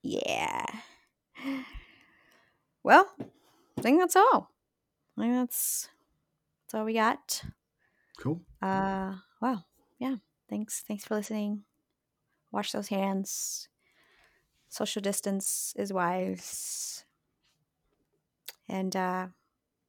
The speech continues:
Speaker 1: hopefully in the next episode we'll have more,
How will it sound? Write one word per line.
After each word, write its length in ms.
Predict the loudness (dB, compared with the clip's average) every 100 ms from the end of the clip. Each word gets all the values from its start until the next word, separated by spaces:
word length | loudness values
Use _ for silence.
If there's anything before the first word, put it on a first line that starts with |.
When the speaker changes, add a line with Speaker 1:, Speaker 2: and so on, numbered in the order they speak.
| _ _ _ _ _ _ _ _ _ _
Speaker 1:
hopefully 680 | -10 -8 -2 0 2 2 2
in 140 | 0
the 80 | 0
next 440 | 0 -2 -2 -4 -6 _ -14 -14 _ _
episode 380 | -10 -4 -2 0
we'll 120 | 0
have 160 | 0 2
more, 340 | 2 2 0